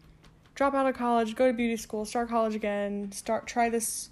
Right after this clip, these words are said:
new career path that I'm trying. And then I think as you get older, that kind of, it kind of narrows, and you're like, "Oh, can I do, can I make those changes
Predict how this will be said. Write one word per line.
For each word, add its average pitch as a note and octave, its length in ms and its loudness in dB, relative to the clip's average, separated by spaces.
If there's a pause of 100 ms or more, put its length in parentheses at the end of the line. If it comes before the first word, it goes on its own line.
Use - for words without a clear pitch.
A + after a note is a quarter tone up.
new A3+ 360 0
career G#3 520 -4
path G3+ 560 -6
that G3+ 180 -4
I'm G3 280 -6 (240)
trying. G3+ 640 -6 (800)
And A3 140 0
then G#3+ 340 0 (220)
I A#3 100 -4
think C4 240 -4
as A3 200 -2
you A3 340 -2 (340)
get G3+ 260 -4
older, A#3 580 0
that G3+ 220 -6
kind A3 240 -4
of, G3 280 -8 (1200)
it G3+ 160 -10
kind A3+ 200 -4
of G3 60 0
narrows, G3+ 520 2
and G#3+ 80 -4
you're F#3+ 80 0
like, F#3 220 -4
"Oh, A3+ 480 0 (160)
can A3 280 -2
I G#3+ 160 0
do, G3 540 -2 (1160)
can B3 180 -2
I A#3 80 2
make A3 200 0
those G3 180 -4
changes - 880 -8